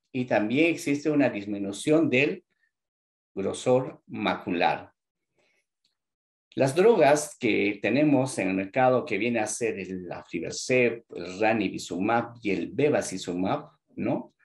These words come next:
Se han, han comparado estas drogas, ¿no? Han comparado a través de diferentes estudios, ¿no?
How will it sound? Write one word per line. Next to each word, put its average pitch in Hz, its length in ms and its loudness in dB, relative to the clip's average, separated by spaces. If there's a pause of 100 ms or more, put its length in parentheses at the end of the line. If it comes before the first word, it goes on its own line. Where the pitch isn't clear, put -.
Se - 220 0
han, 185 220 4
han 185 160 2
comparado 143 640 4
estas 101 500 -2
drogas, 107 500 0
¿no? - 260 -6
Han 120 100 -6
comparado 98 760 -2 (600)
a 101 120 -2
través 135 320 4
de 143 120 4
diferentes 123 680 2
estudios, - 640 -2
¿no? 127 300 -8